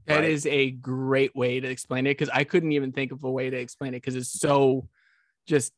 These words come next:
Speaker 1: technologically advanced.
Speaker 2: Yeah,
Speaker 1: Let's say it that
Speaker 2: exactly.
Speaker 1: way.
Speaker 2: And so it's a very stratified city, though,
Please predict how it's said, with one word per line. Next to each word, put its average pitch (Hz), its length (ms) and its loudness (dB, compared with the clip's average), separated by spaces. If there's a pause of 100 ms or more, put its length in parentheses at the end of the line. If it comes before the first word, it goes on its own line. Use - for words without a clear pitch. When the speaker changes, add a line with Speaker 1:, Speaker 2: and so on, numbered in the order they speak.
Speaker 1:
technologically 139 840 0
advanced. 123 600 -12 (300)
Speaker 2:
Yeah, 110 220 -4
Speaker 1:
Let's 120 220 -6
say 110 80 -2
it - 20 0
that 120 100 0
Speaker 2:
exactly. 113 200 -8 (100)
Speaker 1:
way. - 100 -20
Speaker 2:
And 110 140 -10
so 110 360 -2 (280)
it's 131 240 -2
a 117 100 2
very 135 380 0
stratified 120 1040 -2
city, 117 340 -4
though, 85 460 -16